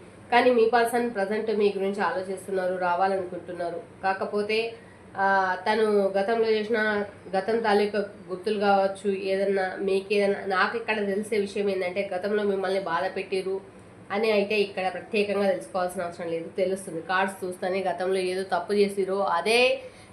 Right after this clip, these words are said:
ఇప్పుడు ఫేస్ చేస్తున్నారు, అదే విషయంలో ఆలోచిస్తున్నారు, అదే కర్మ ఫేస్ చేస్తున్నారు అని అయితే ఇలా గట్టిగా చెప్పగలుగుతా. ఇంకోటి వచ్చేసి, ఇలా గట్టిగా చెప్పగలుగుతా. ఇంకోటి వచ్చేసి,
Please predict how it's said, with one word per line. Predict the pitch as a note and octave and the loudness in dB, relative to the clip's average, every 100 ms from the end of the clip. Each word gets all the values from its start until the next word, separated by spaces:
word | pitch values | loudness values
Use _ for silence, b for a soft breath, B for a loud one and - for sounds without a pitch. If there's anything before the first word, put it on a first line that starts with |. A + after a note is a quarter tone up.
| - | -10
ఇప్పుడు | A3 B3+ | -4 -4
ఫేస్ | - A3+ A3+ G#3 | 2 4 4 4
చేస్తున్నారు, | A3+ A3 G3 F#3 G3+ | 2 2 0 0 2
అదే | G#3+ G3+ A3 A#3+ | 4 4 4 4
విషయంలో | A#3+ - G#3+ G#3+ | 0 -2 0 4
ఆలోచిస్తున్నారు, | F#3 F3+ G3+ G#3 G3 F3+ E3+ G3+ | 4 2 0 -2 -4 -8 -6 -2
అదే | G3 F#3 | 0 0
కర్మ | G3 F3+ F#3+ | -2 -2 -2
ఫేస్ | F#3+ F3 E3 | -4 -6 -6
చేస్తున్నారు | F3+ F3+ F3 E3 | -8 -8 -8 -8
అని | E3 E3 | -6 -4
అయితే | E3 | 0
ఇలా | G#3+ F3 F3 | 0 0 -4
గట్టిగా | E3+ F#3 G3 | -4 4 4
చెప్పగలుగుతా. | F#3 F3+ E3+ E3 F3 G#3 B B - | 6 2 0 -6 -8 -10 B B -2
ఇంకోటి | G3+ G#3 A#3+ G#3+ | 0 0 0 -2
వచ్చేసి, | G#3 - F#3+ A3+ A#3 - - - - - - - - - - - - - - - - - - - - - - - - - - - - - G3+ | -4 -4 -4 -2 -2 -4 -12 -20 -20 -20 -20 -20 -20 -20 -20 -20 -20 -20 -20 -20 -20 -20 -20 -20 -20 -20 -20 -20 -20 -20 -20 -20 -20 -12 -4
ఇలా | F3+ | 0
గట్టిగా | F#3 F#3 G3 | 0 0 0
చెప్పగలుగుతా. | F#3+ F#3 E3 E3 G3+ | 0 0 -4 -2 2
ఇంకోటి | G#3 G#3+ A3 G#3 | 4 4 4 0
వచ్చేసి, | F#3+ - F3+ F#3 G#3+ | -2 -2 -4 0 0